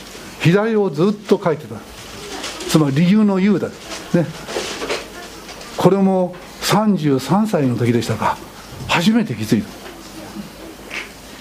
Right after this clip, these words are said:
だから思い込んでしまうと、私たちは教えられない限りそうだと思い込んで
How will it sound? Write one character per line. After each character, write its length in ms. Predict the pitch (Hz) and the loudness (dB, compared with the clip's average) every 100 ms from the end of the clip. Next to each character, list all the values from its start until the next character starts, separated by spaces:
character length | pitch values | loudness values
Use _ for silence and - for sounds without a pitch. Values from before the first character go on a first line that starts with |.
| - - - - - - | -16 -16 -16 -16 -16 6
だ 80 | 220 | 6
か 60 | |
ら 60 | 180 - | 6 0
思 300 | 214 254 302 | 0 2 4
い 60 | 320 | 2
込 240 | - 254 | 0 0
ん 80 | 285 | 2
で 100 | 285 | 0
し 160 | 233 262 | 2 4
ま 140 | 262 | 4
う 160 | 269 285 | 2 0
と、 360 | 277 320 277 - - - - - - - | 0 0 0 -6 -18 -18 -18 -18 -8 0
私 300 | 139 160 151 | 2 2 0
た 80 | |
ち 120 | 139 139 | 0 0
は 140 | 127 - - - - - - - | 0 -2 -14 -14 -14 -14 -14 2
教 120 | 214 220 | 4 4
え 160 | 247 262 | 4 4
ら 100 | 254 | 4
れ 140 | 254 | 2
な 120 | 254 254 | 2 0
い 80 | |
限 300 | 233 214 220 | 0 0 2
り 160 | 175 127 | 2 2
そ 380 | - - 254 277 | 0 0 2 4
う 20 | |
だ 100 | 233 | 2
と 120 | 165 | 2
思 180 | 139 151 | 2 2
い 40 | |
込 120 | 139 | 2
ん 60 | |
で 60 | 127 | 0